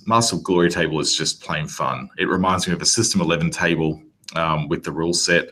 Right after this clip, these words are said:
and it's just a fun table to play. Plenty of humor in there. Um, the, uh, the gameplay itself is fast, which is pretty consistent with all Nina Innovation and Color Monkey tables. They've really,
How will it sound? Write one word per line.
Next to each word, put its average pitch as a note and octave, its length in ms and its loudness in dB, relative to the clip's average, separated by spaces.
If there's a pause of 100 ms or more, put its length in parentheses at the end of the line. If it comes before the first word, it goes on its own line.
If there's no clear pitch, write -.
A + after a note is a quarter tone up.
and D#2 480 -2 (600)
it's - 200 0
just - 420 2
a - 60 -2
fun G2 760 6
table E2+ 280 -2
to - 80 -16
play. C#2+ 240 -2
Plenty B2+ 240 2
of - 80 2
humor G2+ 360 4
in G2 140 8
there. G2 340 4 (480)
Um, D#2 720 -2 (240)
the, D#2+ 600 0 (500)
uh, D2 480 0 (120)
the D#2+ 60 -10
gameplay F2 380 2
itself E2+ 400 0
is D2 280 0
fast, - 920 0 (120)
which F2 220 0
is E2 120 0
pretty F2 300 0
consistent E2 540 -2
with E2+ 140 -4
all E2 340 0
Nina F2 240 2
Innovation D#2+ 840 0
and D#2+ 380 -4
Color F2+ 200 0
Monkey D#2+ 260 -2
tables. E2 380 -4
They've D#2+ 220 0
really, D#2 400 0